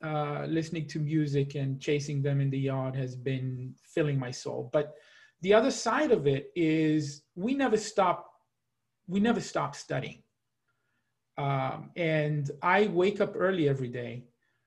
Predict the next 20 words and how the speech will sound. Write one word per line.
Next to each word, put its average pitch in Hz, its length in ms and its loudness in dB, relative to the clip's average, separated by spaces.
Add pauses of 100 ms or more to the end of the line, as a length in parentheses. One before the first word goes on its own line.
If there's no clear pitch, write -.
(400)
uh, 143 300 0
and 156 160 2
I 147 60 2
study. - 420 2 (420)
And, 147 460 0 (400)
uh, 143 240 -4
I'm 170 180 2
not 202 200 6
a 196 40 8
religious 170 460 4
person. 151 540 0
I 143 340 0
attend 165 340 -4
the 156 60 -2
temple. 226 640 0
Uh, 143 240 -6
I'm 143 220 0
a 139 60 4
member. 170 560 2 (360)
I'm 143 460 0